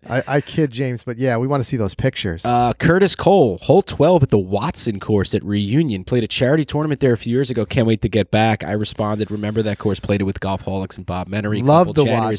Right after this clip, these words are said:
Speaker 1: Watson.
Speaker 2: back." We had some fun that morning, I wrote.
Speaker 1: We had so much fun. And
Speaker 2: <laughs>
Speaker 1: then every time stepping out to the tee box, Bob's given us some different challenge. I remember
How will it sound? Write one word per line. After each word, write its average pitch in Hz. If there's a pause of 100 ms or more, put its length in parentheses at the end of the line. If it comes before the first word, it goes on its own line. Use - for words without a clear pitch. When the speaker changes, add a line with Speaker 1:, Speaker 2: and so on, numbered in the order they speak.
Speaker 1:
Watson. 113
Speaker 2:
back." 110 (440)
We 113
had 139
some 139
fun 123
that 98
morning, 92
I 90
wrote. 90 (280)
Speaker 1:
We 160
had 170
so 160
much 156
fun. 156
And 147
Speaker 2:
<laughs> -
Speaker 1:
then 175
every 170
time 180
stepping 160
out 143
to 139
the 123
tee 151
box, 117
Bob's 120
given 123
us 113
some 123
different 123
challenge. 120
I 123
remember 143